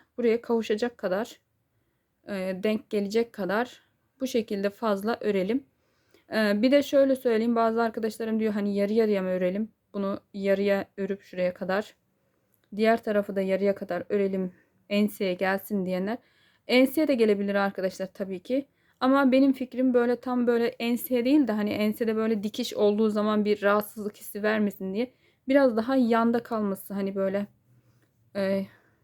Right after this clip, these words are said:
yan kalması daha uygundur diye düşünüyorum. Tabii ki hepsi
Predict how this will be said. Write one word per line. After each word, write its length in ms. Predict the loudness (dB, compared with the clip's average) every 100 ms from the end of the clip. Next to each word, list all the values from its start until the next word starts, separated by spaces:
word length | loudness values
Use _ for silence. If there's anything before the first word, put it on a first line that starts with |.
| -6
yan 220 | -2 -2
kalması 520 | -2 -2 -2 -4 -4
daha 360 | -2 -2 -4 -6
uygundur 800 | -6 -4 -2 -2 -2 -4 -8 -10
diye 240 | -2 0 0
düşünüyorum. 580 | -2 -2 0 0 -2 -4 _ _ _ _ _ _ _ _ _ _ _ _ _ _
Tabii 260 | -2 -2 0
ki 120 | -2
hepsi 340 | -2 -6 -10